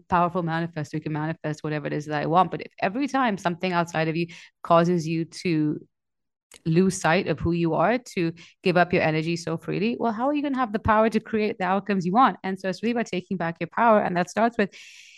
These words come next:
choosing habits which allow me to choose the way I feel. And if I can s-, choose the way I feel, if I can manage my state of being, then I'll be ma-, able to manage the outcomes that unfold. And here's the thing, is that by prioritizing my nervous system,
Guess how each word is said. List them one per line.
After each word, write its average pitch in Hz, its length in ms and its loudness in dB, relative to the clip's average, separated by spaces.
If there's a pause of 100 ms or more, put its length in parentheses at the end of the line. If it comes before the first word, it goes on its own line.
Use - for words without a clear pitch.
(460)
choosing 294 480 6
habits 240 380 2
which 220 200 -4
allow 202 340 4
me 208 340 -2 (140)
to 196 120 -2
choose 202 540 0
the 185 100 2
way 165 240 0
I 156 160 0
feel. 156 300 -8 (180)
And 170 80 -4
if - 60 -2
I 175 100 4
can 269 140 -2
s-, - 180 -6 (160)
choose 202 280 0
the 202 100 -4
way 175 160 0
I 180 100 0
feel, 156 240 -4
if 202 220 -2
I 175 80 2
can 208 160 -4
manage 190 340 -4
my 233 120 -2
state 202 240 -6
of 240 120 -2
being, 160 260 -4
then 185 100 -8
I'll 170 160 -4
be 185 140 -4
ma-, 170 160 -6 (120)
able 165 280 -4
to 170 120 -12
manage 147 280 -6
the 151 120 -12
outcomes 147 500 -10
that 143 260 -10
unfold. 170 460 -6
And 175 100 -6
here's 190 200 0
the 240 80 0
thing, 214 340 -4 (200)
is 170 120 -6
that 170 240 -2
by 175 160 0
prioritizing 180 800 -2
my 190 120 -2
nervous 151 300 -6
system, 220 380 -4